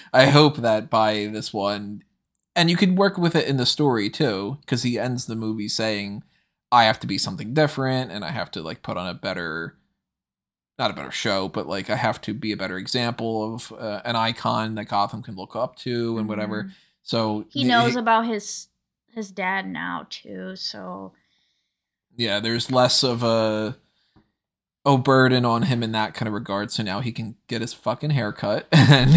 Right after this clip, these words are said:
Speaker 1: he can, you know, not have to deal with that burden of the, the dangly, um, bangs that are just, you know.
Speaker 2: One can hope.
Speaker 1: I hope so, yeah. But he's good. Uh, he's nowhere near my favorite Batman.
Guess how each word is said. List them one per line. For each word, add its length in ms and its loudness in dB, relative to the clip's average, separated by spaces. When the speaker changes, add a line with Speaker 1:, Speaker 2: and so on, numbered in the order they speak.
Speaker 1:
he 180 4
can, 400 -2
you 120 -2
know, 300 -4
not 380 0
have 220 -2
to 260 -2
deal 320 -6
with 140 -8
that 320 -2
burden 360 -8
of 320 -10
the, 300 -16
the 100 -10
dangly, 680 -6
um, 580 -8
bangs 480 -4
that 160 -8
are 100 -10
just, 380 -12
you 80 -12
know. 80 -6
Speaker 2:
One 160 0
can 120 0
hope. 300 -2
Speaker 1:
I 80 -12
hope 200 -10
so, 260 -12
yeah. 300 -12
But 120 -2
he's 240 2
good. 440 2
Uh, 240 0
he's 360 2
nowhere 280 2
near 140 -2
my 140 -4
favorite 240 -4
Batman. 480 -6